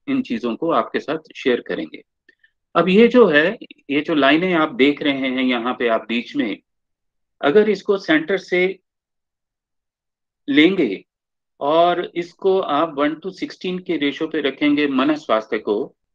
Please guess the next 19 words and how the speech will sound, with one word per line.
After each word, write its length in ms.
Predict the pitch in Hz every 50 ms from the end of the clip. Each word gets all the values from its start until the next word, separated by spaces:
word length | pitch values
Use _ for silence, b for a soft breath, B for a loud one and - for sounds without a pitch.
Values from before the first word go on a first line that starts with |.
| _ _ _
तो 120 | 190 190
आप 500 | - - - 139 147 156 165 180 180 _ _ _ _ _ -
इस 220 | 196 196 - -
समाज 440 | - 160 143 131 135 143 175 190 185
का 260 | - - 165 151 151
मूल्यांकन 600 | 151 156 147 143 139 135 131 131 143 147 170 165 156
करें 260 | 147 139 143 151 320
कि 120 | - 160
हमारा 320 | 135 117 117 127 131 151 151
समाज 440 | 143 - 135 123 117 117 135 147 -
कितना 340 | - 151 143 - - 113
स्वस्थ 420 | 107 - - - 123 117 - - -
है। 180 | 101 - - - _ _ _ _ _ _ _ _ _ _ _ _ _
तो 100 | - 180
one 260 | 175 139 143 165 185 190
to 160 | - 233 214
sixteen 460 | - - 160 - - - 208 202 202
के 140 | - 202 196
scale 400 | 196 - - 156 165 165 156